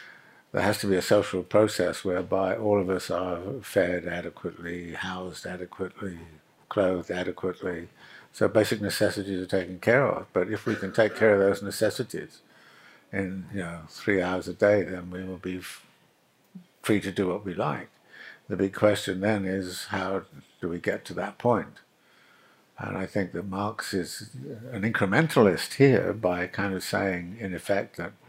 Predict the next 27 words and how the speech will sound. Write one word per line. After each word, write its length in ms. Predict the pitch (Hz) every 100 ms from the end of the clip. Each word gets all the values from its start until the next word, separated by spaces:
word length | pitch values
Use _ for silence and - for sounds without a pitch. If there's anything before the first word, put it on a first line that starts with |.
| - _ - - - -
you 80 | 95
know, 280 | 95 95 95
this 120 | 98
has 80 | 107
been 180 | 113
going 280 | 101 104 104
on 200 | 104 107
for, 340 | - 95 87 - - - - - _ - - _ _ _ _ _ _ _ - _ _ -
well, 200 | 104 90
a 40 |
hundred 340 | 87 101 95 92
years, 400 | 120 123 117 92
<laughs> 0 |
more 220 | 104 98
or 40 | -
less, 420 | - 131 - - - - - - - _ -
uh, 420 | 107 101 95 107
and 220 | 120 110
we 60 | 107
can 140 | 101
expect 380 | 98 - 117 104
it 100 | 104
to 60 | 87
go 200 | 98 107
on, 200 | 147 101
but 280 | 98 95 -
progressively 920 | 101 101 107 - 95 90 95 104 107